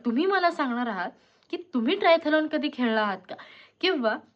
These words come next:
तुमचा सगळ्यात आवडता खेळ कुठला? मी जेव्हा लहान होते ना, तेव्हा मला, अ,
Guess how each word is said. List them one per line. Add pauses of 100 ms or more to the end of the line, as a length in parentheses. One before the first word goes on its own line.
(100)
तुमचा
सगळ्यात
आवडता
खेळ
कुठला? (400)
मी
जेव्हा
लहान
होते
ना, (340)
तेव्हा
मला, (500)
अ,